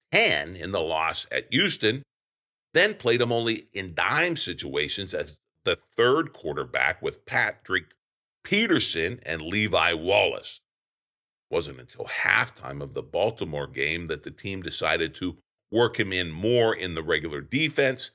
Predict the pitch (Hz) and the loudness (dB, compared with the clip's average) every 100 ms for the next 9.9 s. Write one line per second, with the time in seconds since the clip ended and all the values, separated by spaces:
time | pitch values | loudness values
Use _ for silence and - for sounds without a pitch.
0 | _ _ _ _ - 80 71 - - 113 | _ _ _ _ -10 -6 -4 -6 -4 -2
1 | 98 78 - 247 220 226 - - 71 - | -2 -6 -6 0 4 4 2 0 -2 -4
2 | - 78 69 - 143 151 117 98 98 - | -6 -10 -6 -2 0 0 0 2 2 0
3 | _ _ _ - 85 - 107 113 101 104 | _ _ _ -6 -4 -2 -2 -2 -4 -8
4 | 92 98 85 - - 170 170 - - 67 | -4 -4 -2 -2 2 2 2 0 -2 -4
5 | 80 _ _ _ - 78 78 80 65 69 | -10 _ _ _ -6 -4 -2 -2 -2 2
6 | 98 110 107 95 98 92 90 98 95 78 | 2 4 2 4 4 4 0 -2 -2 -2
7 | 90 - 127 107 95 87 82 71 - - | -4 -2 2 4 2 -2 -6 -8 -6 0
8 | 107 104 110 113 - - 90 87 101 - | 2 2 0 -6 -10 -8 -8 -6 -10 -4
9 | 85 78 80 73 90 127 98 76 | -2 0 -4 -10 0 2 2 0